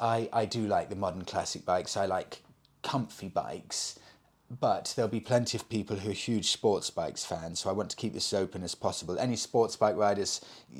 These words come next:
get in touch with your opinion. I'll genuinely appreciate that. Howard, yeah, it's a really interesting point you make here. From my opinion, from my opinion, um, I would say,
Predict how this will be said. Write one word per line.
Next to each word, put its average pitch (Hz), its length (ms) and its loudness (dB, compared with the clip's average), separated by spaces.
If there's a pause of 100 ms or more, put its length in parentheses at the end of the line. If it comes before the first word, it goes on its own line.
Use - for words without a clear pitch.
(540)
get 120 160 6
in 101 140 4
touch - 500 -2
with 95 180 -2
your 95 140 4
opinion. 87 380 -2
I'll 82 160 -2 (220)
genuinely 87 500 2
appreciate 85 560 -6
that. 76 280 -2 (340)
Howard, 120 420 6 (260)
yeah, 127 280 6 (100)
it's 71 240 0
a 127 40 2
really 147 300 6
interesting 131 460 0
point 123 260 2
you 90 80 -6
make 80 240 -6
here. 82 240 -2 (1300)
From 127 260 0
my 147 160 6
opinion, 104 640 4 (640)
from 113 220 -2
my 117 180 6
opinion, 87 540 -2 (420)
um, 98 480 2 (1700)
I 151 160 8
would 143 160 6
say, 65 460 -4